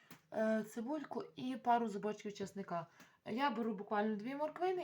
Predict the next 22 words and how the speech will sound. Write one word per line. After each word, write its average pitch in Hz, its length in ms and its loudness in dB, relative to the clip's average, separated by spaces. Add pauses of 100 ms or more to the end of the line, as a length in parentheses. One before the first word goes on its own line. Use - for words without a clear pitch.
і 262 240 -4
дві 233 280 -2
цибулини. 175 680 -4 (920)
По 254 140 2
можливості, 302 800 -2
е, 226 720 0 (120)
по 226 100 -2
ваших 240 400 2
смаках, 277 440 0
хто 247 460 0
любить 208 340 -2
більше 220 360 -2
моркви, 196 460 2
добавляйте 202 520 -2
більше 320 340 -2
моркви, 254 380 -2
хто 262 220 -2
не 269 140 -4
любить 202 300 0
моркви, 185 340 -2
не 233 160 2
добавляйте. 277 680 0